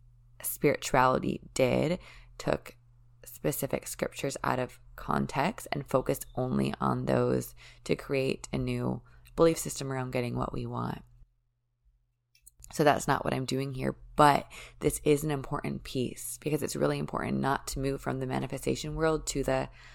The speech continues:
"I'm just gonna sit around and do nothing and, and not really focus on any belief system at all and just kind of allow life to completely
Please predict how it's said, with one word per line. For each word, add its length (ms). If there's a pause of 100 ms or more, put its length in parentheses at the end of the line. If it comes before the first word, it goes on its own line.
(1300)
"I'm 160
just 200
gonna 140
sit 180
around 340
and 140
do 120
nothing 460
and, 260 (380)
and 140
not 180
really 200
focus 360
on 60
any 460 (100)
belief 280
system 420
at 80
all 380
and 220
just 240
kind 200
of 180 (420)
allow 320
life 300
to 80
completely 680